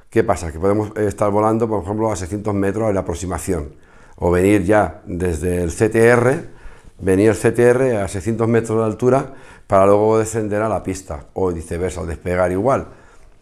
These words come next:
¿eh? Porque tenemos, pues eso, pues, por la meteorología o la geografía del terreno. Eso es importante que lo sepáis. Tener en cuenta que la aplicación de J I G O cuatro nos puede decir que estamos, eh, dentro de una zona de, prohibida al vuelo,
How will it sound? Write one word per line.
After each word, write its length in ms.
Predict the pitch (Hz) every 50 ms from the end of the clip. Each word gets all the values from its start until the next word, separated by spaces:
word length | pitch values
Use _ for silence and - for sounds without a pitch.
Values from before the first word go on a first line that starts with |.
| _ -
¿eh? 260 | 87 90 104 123 135 - -
Porque 300 | 104 90 - - 92 87
tenemos, 400 | - 95 85 90 90 90 92 87
pues 180 | - 90 82
eso, 180 | 90 90 78 76
pues, 380 | - - - 85 85 90 82 -
por 220 | - - 90 78
la 160 | 80 82 87
meteorología 880 | 85 85 82 87 90 90 92 92 - 139 143 143 139 139 135 135 135 139 123 104 98 - -
o 100 | 104 104
la 140 | 98 92 92
geografía 580 | 87 90 85 82 80 80 78 - - 95 92
del 160 | 90 85 80 80
terreno. 420 | - 76 76 85 80 76 76 76 - - - - - - - - -
Eso 180 | - 101 98 107
es 60 | 107
importante 420 | 117 104 90 98 87 101 98 92 104
que 60 | 98
lo 40 | 92
sepáis. 520 | 80 92 82 - - 78 76 73 - - - - _ - - - - - - - - - - - - - - - _ - - _ _
Tener 240 | - 117 120 139 151
en 100 | 156 151
cuenta 540 | 143 151 151 143 - 143 135 135 - - -
que 140 | - - 107
la 60 | 101 98
aplicación 360 | 90 98 95 101 98 127 131
de 60 | 135
J 280 | 135 135 127 117 127 117
I 40 | 117
G 40 |
O 100 | 110 110
cuatro 300 | 104 120 120 113 120 123
nos 140 | 120 110 92
puede 220 | - - 113 110 110
decir 360 | 107 104 - - 107 107 101
que 60 | 104
estamos, 440 | 98 - - 104 104 104 101 - -
eh, 340 | 92 92 90 87 85 85 85
dentro 300 | 85 95 95 90 107 107
de 60 | 104
una 100 | 98 87
zona 300 | - - 95 98 95 92
de, 320 | 92 92 92 90 87 85
prohibida 440 | 85 90 92 90 90 92 95 90 90
al 100 | 87 87
vuelo, 300 | 98 123 127 110 90